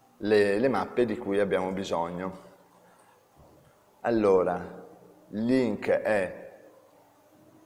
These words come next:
questo che vedete scritto qua in cima, I D T due punto regione veneto, regione punto veneto punto it. Andiamo su download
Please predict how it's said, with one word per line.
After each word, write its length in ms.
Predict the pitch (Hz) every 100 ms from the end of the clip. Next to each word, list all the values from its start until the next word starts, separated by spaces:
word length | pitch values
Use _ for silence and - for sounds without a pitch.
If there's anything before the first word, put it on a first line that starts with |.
| _ _ -
questo 360 | 113 107 - 101
che 80 | 117
vedete 360 | 98 98 95
scritto 320 | 92 107 98 95
qua 120 | 113
in 120 | 113
cima, 680 | - 123 123 156 - - - - - - _ _ _ - _ _ -
I 140 | 107 107
D 180 | 104 104
T 240 | 113 101 90
due 260 | 95 104 98
punto 420 | 101 104 98 98
regione 340 | 95 98 101
veneto, 580 | 95 98 95 95 - 87 - - - -
regione 480 | 104 123 208 101 98
punto 340 | 107 104 104
veneto 400 | 95 101 92 -
punto 340 | 90 101 101 127
it. 440 | 101 98 - 147 - - - - - - - - - - - -
Andiamo 300 | 127 131 117
su 300 | 104 107 101
download 880 | 131 131 113 101 104 101 160 -